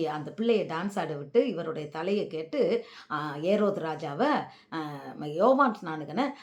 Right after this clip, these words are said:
தலையை க-, பரிசா கேட்டு கொலை செய்ய வச்சிருவான். இப்போ அது வந்து எவ்வளவு பெரிய கொ-, கொணம் பாருங்க.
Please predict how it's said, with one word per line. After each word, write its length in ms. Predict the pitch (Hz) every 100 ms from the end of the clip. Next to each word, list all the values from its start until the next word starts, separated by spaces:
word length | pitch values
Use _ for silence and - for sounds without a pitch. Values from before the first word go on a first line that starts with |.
| -
தலையை 420 | 202 202 247 226 156 -
க-, 260 | 165 156 -
பரிசா 340 | 190 226 226 -
கேட்டு 280 | 151 147 277
கொலை 220 | 185 202
செய்ய 180 | 196 170
வச்சிருவான். 440 | 147 151 135 - - _ _ _ _ _ _ _ - -
இப்போ 340 | 247 - 208 160 254 285
அது 240 | - 190 226
வந்து 200 | 220 277 214
எவ்வளவு 340 | 190 190 220
பெரிய 260 | 208 165 165 -
கொ-, 280 | 165 156 147
கொணம் 260 | 190 220
பாருங்க. 320 | 196 151 139